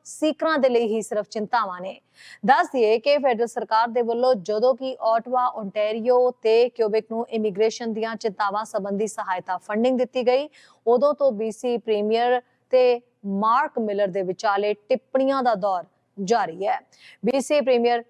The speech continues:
ਲਗਾਤਾਰ ਮੰਦ-, ਮੰਗ ਕਰ ਰਹੇ ਨੇ ਕਿ ਬੀਸੀ ਨੂੰ ਵੀ ਬਣਦੀ ਸਹਾਇਤਾ ਮੁਹੱਈਆ ਕਰਵਾਈ ਜਾਏ। ਪ੍ਰੀਮੀਅਰ ਡੇਵਿਡ ਈਬੀ ਪੱਛਮੀ ਕੈਨੇਡਾ ਨੂੰ ਦਿੱਤੇ ਜਾ ਰਹੇ ਸੰਘੀ ਫੰਡਾਂ ਦਾ ਇੱਕ ਅਨੁਚਿਤ ਹਿੱਸਾ ਹੈ, ਜਿਸ ਤੇ ਆਲੋਚਨਾ ਦਾ ਵਿਸਥਾਰ ਉਹ ਕਰ ਰਹੇ ਨੇ।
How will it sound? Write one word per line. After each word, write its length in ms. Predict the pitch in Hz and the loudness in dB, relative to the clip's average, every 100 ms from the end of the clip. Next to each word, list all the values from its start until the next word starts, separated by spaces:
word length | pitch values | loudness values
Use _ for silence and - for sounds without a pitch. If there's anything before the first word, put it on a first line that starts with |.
| _ | _
ਲਗਾਤਾਰ 500 | 202 214 247 277 247 | -2 2 2 2 -2
ਮੰਦ-, 280 | 214 196 185 - 208 | -4 -8 -10 -12 -8
ਮੰਗ 220 | 220 202 | -6 -6
ਕਰ 160 | 190 | -4
ਰਹੇ 120 | 180 180 | -2 -2
ਨੇ 120 | 226 - | -2 -4
ਕਿ 100 | 233 | -6
ਬੀਸੀ 340 | 185 214 - | -6 -4 -2
ਨੂੰ 120 | 277 247 | 0 0
ਵੀ 80 | |
ਬਣਦੀ 340 | 226 180 170 190 | -2 -4 -8 -8
ਸਹਾਇਤਾ 520 | - 202 202 196 180 - 202 | -8 -4 -4 -4 -8 -8 -6
ਮੁਹੱਈਆ 340 | 208 233 208 | -2 0 -2
ਕਰਵਾਈ 360 | 185 156 160 156 | -4 -14 -12 -6
ਜਾਏ। 300 | 190 196 - _ - | -4 -6 -8 _ -2
ਪ੍ਰੀਮੀਅਰ 340 | 330 349 403 | 2 2 2
ਡੇਵਿਡ 420 | 240 247 269 277 | 2 2 2 0
ਈਬੀ 260 | 220 190 240 | -2 -2 -2
ਪੱਛਮੀ 460 | 233 240 - 285 330 | -2 -4 -4 -4 -2
ਕੈਨੇਡਾ 400 | 247 220 220 254 | -2 -2 0 0
ਨੂੰ 140 | 254 | 0
ਦਿੱਤੇ 280 | 214 - 226 | -4 0 0
ਜਾ 220 | 202 190 | 0 -4
ਰਹੇ 220 | 185 214 | -2 -2
ਸੰਘੀ 480 | 254 - 240 254 302 | -2 -2 -4 -2 -2
ਫੰਡਾਂ 380 | 285 220 202 190 | -4 -6 -6 -6
ਦਾ 200 | 175 196 233 | -4 -4 -2
ਇੱਕ 260 | 226 240 202 208 226 | -2 -2 0 -2 -2
ਅਨੁਚਿਤ 380 | 240 262 277 269 | -4 -2 -4 -4
ਹਿੱਸਾ 400 | 196 175 - 196 | -6 -8 -6 -4
ਹੈ, 100 | 254 | -4
ਜਿਸ 200 | 226 247 | -2 -4
ਤੇ 180 | - 262 | 0 0
ਆਲੋਚਨਾ 480 | 233 196 214 262 269 | 0 -2 -2 -2 -2
ਦਾ 140 | 240 | -2
ਵਿਸਥਾਰ 420 | 196 - 190 175 | -4 -6 -8 -4
ਉਹ 120 | 185 220 | -2 0
ਕਰ 200 | 226 185 | 0 -2
ਰਹੇ 140 | 170 | -2
ਨੇ। 220 | 190 208 | -4 -6